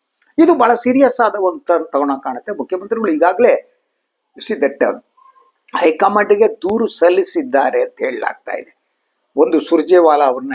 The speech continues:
ನಿಯಂತ್ರಣದಲ್ಲಿ ಇಡಿ ಅಂತ ಹೇಳಿದ್ದಾರೆ ಅಂತ. ಆದ್ರೆ ನಿಯಂತ್ರಣದಲ್ಲಿ ಇಡಿ ಅಂದ್ರೆ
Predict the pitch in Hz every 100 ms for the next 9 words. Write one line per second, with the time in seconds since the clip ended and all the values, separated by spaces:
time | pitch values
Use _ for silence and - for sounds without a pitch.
0 | 123 135 165 208 208 - - 127 120 139
1 | - 117 120 113 98 - 98 95 90 90
2 | 87 - _ _ _ _ _ _ _ _
3 | _ _ - 254 277 165 147 220 285 277
4 | 302 311 269 285 185 202 294 240 - -
5 | 190